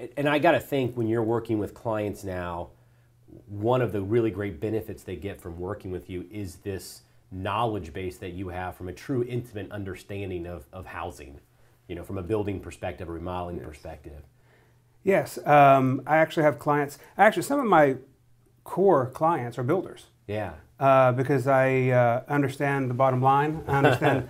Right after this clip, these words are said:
Speaker 1: <laughs>
Speaker 2: I understand what it, what it means to need to move that product.
Speaker 1: Yeah.
Speaker 2: Um, and I also work with them to design,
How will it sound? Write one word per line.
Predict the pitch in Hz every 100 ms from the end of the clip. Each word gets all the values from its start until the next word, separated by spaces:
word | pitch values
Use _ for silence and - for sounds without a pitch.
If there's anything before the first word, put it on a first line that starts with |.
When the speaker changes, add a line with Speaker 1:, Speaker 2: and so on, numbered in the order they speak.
| -
Speaker 1:
<laughs> | -
Speaker 2:
I | 131
understand | 202 175 175 156
what | 151 147
it, | 151 151 175
what | 156 151
it | 151
means | 151 156 147 -
to | 151
need | 143
to | 131
move | 123 139 127
that | 131 123
product. | 143 139 139 -
Speaker 1:
Yeah. | 107 104 90 76 _
Speaker 2:
Um, | 143 135 131 127 127 131
and | 165 196
I | 185
also | 185 185
work | 160 170
with | 170
them | 170 156
to | 151
design, | 139 131 131 151 135 117 117